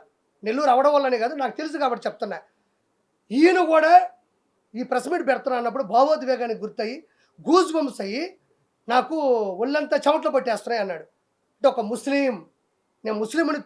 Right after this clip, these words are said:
పదే పదే నొక్కుతున్నానంటే ఏదో తక్కువ అని కాదు స్వామి. ఆయనది ఒక మతం, మనది ఒక మతం, వీళ్ళది ఒక మతం. ఈ మతం మనల్ని ఇంత సపోర్ట్ చేస్తున్నప్పుడు ఈ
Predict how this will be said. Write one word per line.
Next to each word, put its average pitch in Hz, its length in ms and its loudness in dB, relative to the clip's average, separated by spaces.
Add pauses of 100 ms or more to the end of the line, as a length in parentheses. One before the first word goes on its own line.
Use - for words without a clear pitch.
(120)
పదే 262 220 2
పదే 285 220 0
నొక్కుతున్నానంటే 262 600 -2 (360)
ఏదో 220 100 0 (120)
తక్కువ 285 360 2
అని 277 140 2
కాదు 247 160 -2
స్వామి. 233 240 -2 (640)
ఆయనది 262 260 0
ఒక 226 140 -8
మతం, 254 220 0 (260)
మనది 240 220 -2
ఒక 202 140 -8
మతం, 208 220 -4 (180)
వీళ్ళది 214 260 -4
ఒక 190 120 -10
మతం. 190 220 -8 (520)
ఈ 226 40 -6 (100)
మతం 196 260 2
మనల్ని 254 220 0
ఇంత 214 160 -10
సపోర్ట్ 220 340 -2
చేస్తున్నప్పుడు 196 480 -8
ఈ - 20 -8